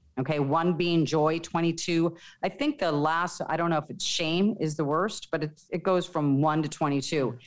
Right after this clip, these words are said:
So when you start feeling that, first, the first step is to become aware of it, right? But then I recognized right away, how is this making me feel by thinking these thoughts or talking out loud about this? It's, I'm starting to feel my energy frequency going down,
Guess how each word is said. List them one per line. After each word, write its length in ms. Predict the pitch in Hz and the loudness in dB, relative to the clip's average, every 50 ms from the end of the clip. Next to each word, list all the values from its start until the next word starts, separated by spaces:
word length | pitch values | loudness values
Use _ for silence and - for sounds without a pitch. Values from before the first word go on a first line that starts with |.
| - - - _ | -20 -20 -20 _
So 220 | - - - 202 | -6 -2 0 2
when 140 | 185 196 196 196 | 2 4 4 2
you 80 | 196 | 2
start 360 | 185 - - 214 208 208 208 | 0 0 -2 -2 -2 -2 -4
feeling 420 | - - - 247 294 302 254 180 156 | -6 -2 -2 0 2 2 2 2 2
that, 120 | 143 135 | 0 0
first, 220 | - 226 220 220 - | -2 -4 -4 -2 -2
the 240 | 160 143 131 - - - _ | -2 -2 -2 -4 -10 -8 _
first 260 | 214 208 196 202 - _ | -2 -2 -2 -4 -8 _
step 340 | - - - 175 139 131 - | -12 -8 -4 -4 -4 -2 0
is 160 | 147 143 139 - | -2 -2 -2 -2
to 80 | - | -4
become 300 | 147 151 147 170 156 143 | -4 -2 -2 -2 -2 -2
aware 360 | 127 117 127 170 202 214 180 | -2 0 0 0 0 0 0
of 80 | 131 92 | 0 -2
it, 140 | 82 73 - - | -4 -6 -4 -4
right? 400 | 127 127 139 160 202 - 190 - - - _ _ _ _ | -2 -2 0 -2 -4 -4 -8 -14 -20 -20 _ _ _ _
But 200 | - 170 170 - | -6 -6 -4 -2
then 420 | 208 196 190 196 196 190 190 - - _ _ _ _ | -2 0 2 2 2 2 0 -2 -14 _ _ _ _
I 120 | - 156 156 | -2 -2 -2
recognized 760 | 143 135 180 233 294 294 277 233 175 151 139 131 135 131 - | 0 0 0 0 0 0 -2 0 0 0 0 0 -2 -2 -2
right 200 | 165 156 156 175 | -2 0 0 0
away, 540 | 175 156 196 233 247 165 147 143 143 160 180 | 0 0 2 0 2 0 0 0 0 -2 -2
how 220 | 160 147 170 202 | -2 -2 0 -2
is 140 | 247 262 - | -2 -2 -4
this 180 | 269 240 - - | -6 -6 -2 0
making 220 | 196 190 196 196 202 | -2 0 2 2 2
me 100 | 214 208 | 2 2
feel 320 | 214 262 339 403 339 139 107 | 0 0 0 2 0 -2 -2
by 160 | - 147 147 | -2 -4 -4
thinking 380 | 139 - 170 156 - 165 156 156 | -2 -2 -4 -2 0 0 0 2
these 200 | 143 139 - - | 0 0 -2 -2
thoughts 340 | 139 120 104 95 - - 147 | 0 0 0 0 -2 -4 -6
or 60 | 139 | -6
talking 440 | 135 - - 156 156 151 165 156 151 | -4 0 0 0 0 0 -2 -2 -2
out 160 | 139 135 - | -2 -2 0
loud 180 | 131 135 139 135 | 0 0 0 0
about 240 | 120 120 117 113 | 0 -2 -2 -4
this? 160 | - 110 - - | -6 -10 -6 -6
It's, 240 | 156 - - - _ _ _ _ - | -6 -6 -8 -14 _ _ _ _ -2
I'm 240 | 147 180 214 254 254 | -2 0 0 -2 -2
starting 340 | - - 185 175 185 208 | -2 -2 0 0 2 0
to 60 | 226 214 | -2 -2
feel 260 | 220 - 170 160 165 | -2 0 0 2 2
my 240 | 165 165 165 180 165 - | 2 0 0 -2 -2 -2
energy 320 | 160 170 180 165 165 185 | 0 0 0 0 -2 -2
frequency 520 | 175 - - 151 - - 170 165 - 175 160 | -2 -2 -4 -4 -2 -2 -4 -2 0 -2 0
going 360 | 151 156 135 131 139 143 151 | 0 0 2 2 2 0 0
down, 440 | 135 165 196 247 262 - 78 71 | 0 0 0 0 0 -2 -4 -6